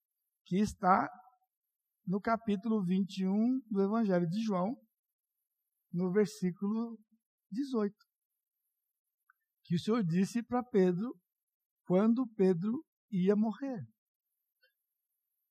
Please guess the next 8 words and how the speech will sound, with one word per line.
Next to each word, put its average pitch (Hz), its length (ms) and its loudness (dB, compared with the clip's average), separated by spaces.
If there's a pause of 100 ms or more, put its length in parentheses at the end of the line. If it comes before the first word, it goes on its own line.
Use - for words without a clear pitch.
(300)
E 175 120 2
já 190 200 2
havia 180 340 0
se 214 200 -16
passado 180 680 -6 (880)
quase 247 600 -4 (140)
quarenta 214 720 0
anos. 151 760 -4